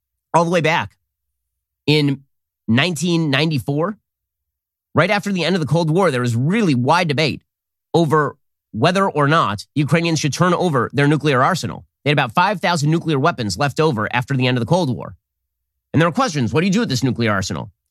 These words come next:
And there were some who suggested they should keep the nuclear arsenal, they should point it at Russia and say, "If you cross that border, you're gonna regret it."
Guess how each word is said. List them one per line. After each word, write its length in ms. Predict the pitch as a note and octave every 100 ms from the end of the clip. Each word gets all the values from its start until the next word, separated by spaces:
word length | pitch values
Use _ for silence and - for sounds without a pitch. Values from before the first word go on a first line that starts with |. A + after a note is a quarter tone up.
| _ -
And 100 | D#3
there 60 |
were 80 | F3+
some 300 | E3 B3+ F#3
who 80 | F3
suggested 420 | D3 C3 A#2 C#3+
they 80 | D3
should 120 | C#3+
keep 180 | G3 D4+
the 60 | D3+
nuclear 320 | B2 C3+ A#2
arsenal, 300 | A2+ D3 D#3+
they 80 | D3
should 160 | C#3
point 180 | E3+ F#3+
it 80 | D3
at 80 | A#2
Russia 280 | G#3+ -
and 160 | F2+ G#2+
say, 60 | C#3
"If 80 | C#3+
you 80 |
cross 260 | F3 G3 F3
that 180 | D#3 B2+
border, 380 | F#3 D3 F#2 F2 _
you're 120 | - D3+
gonna 140 | D3
regret 280 | C#3 F#3 D#3
it." 140 | C#2+